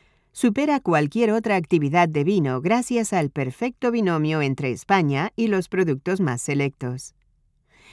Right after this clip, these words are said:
En dos mil diecinueve, lo celebramos en The Little Spain,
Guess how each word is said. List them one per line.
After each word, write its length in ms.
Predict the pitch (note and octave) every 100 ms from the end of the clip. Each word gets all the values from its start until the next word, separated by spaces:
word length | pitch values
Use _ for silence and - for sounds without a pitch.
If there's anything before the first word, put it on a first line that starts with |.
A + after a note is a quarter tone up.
| -
En 140 | F#3+ D#3
dos 200 | C#3 F3
mil 180 | F#3
diecinueve, 680 | D3+ C3 C#3+ D3 F#3 C#3 D#3 - _ _ _ -
lo 180 | A3
celebramos 640 | G#3 G#3+ G3 C4 C#4+ C4+ A3+
en 240 | F3 D#3 - -
The 140 | B3+
Little 260 | F#3 C3+ C#3+
Spain, 580 | - A3+ G#3+ C3+ B2+